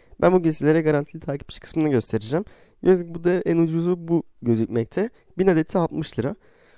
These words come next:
Buradakilerin hepsinin fiyatı bi-, bin adetine fiyatıdır. Ben buradaki hesaba göndereceğim. Hesabın buradaki, buraya basıp bağlantısını paylaş dersine de kopyalarsınız. İster ismini alırsınız, isterseniz bağlantısını, o size kalmış. Ben genelde ismini alıyorum.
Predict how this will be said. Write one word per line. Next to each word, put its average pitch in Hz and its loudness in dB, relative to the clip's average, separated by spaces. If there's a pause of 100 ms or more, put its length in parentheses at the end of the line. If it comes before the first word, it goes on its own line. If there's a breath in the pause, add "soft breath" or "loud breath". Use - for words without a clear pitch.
(120 soft breath)
Buradakilerin 202 2
hepsinin 202 0
fiyatı 156 -6
bi-, 151 0
bin 151 4
adetine 120 0
fiyatıdır. 131 -4 (360 soft breath)
Ben 196 2
buradaki 190 2 (320)
hesaba 165 2
göndereceğim. 139 2 (120)
Hesabın 190 0
buradaki, 147 -4
buraya 151 2
basıp - -2
bağlantısını 123 0
paylaş 139 -2 (220)
dersine 110 -2
de 113 -2
kopyalarsınız. 135 -2 (420 loud breath)
İster 175 0
ismini 170 -2
alırsınız, 127 -2
isterseniz 131 -6
bağlantısını, 127 0
o 120 2
size 127 -2
kalmış. 117 -8 (400 soft breath)
Ben 175 2
genelde 151 2
ismini 147 2
alıyorum. 135 6